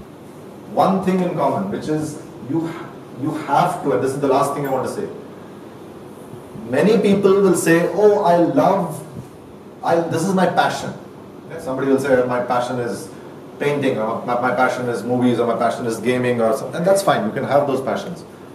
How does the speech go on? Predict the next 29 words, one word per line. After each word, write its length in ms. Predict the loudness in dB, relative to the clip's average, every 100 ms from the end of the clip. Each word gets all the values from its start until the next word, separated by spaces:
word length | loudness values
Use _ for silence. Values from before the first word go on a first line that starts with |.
| -18 -2
But 180 | 0 2
almost 600 | 4 6 6 6 4 2
nobody, 420 | 2 4 6 4 -2 -8 -14 -18 -18 -18 -18 -18 -18 -18 -8
in, 260 | -4 -4 -6 -12 -6 -4 -4 -4
and 180 | -4 -2
some 160 | 0
of 180 | 2 2
you 120 | 2
will 280 | 4 4 4
have 220 | 4 2
seniors 400 | 2 0 4 4
who 140 | 4 4
are 160 | 4
in 80 | 4
corporate 300 | 2 0 0
life, 280 | 0 0 -2 -8 -14 -18 -16 -14
uh, 80 | 0
working 260 | 2 4 2
as 80 | 0
engineers, 400 | 0 0 0 -2
et 80 |
cetera, 260 | -6 -2 2
will 180 | 4 4
say 420 | 4 6 4 2 -6 -12 -2
that 180 | 0 2
my 120 | 0
passion 520 | 2 2 2 0 0
is 180 | 2 0 2
work. 300 | 2 2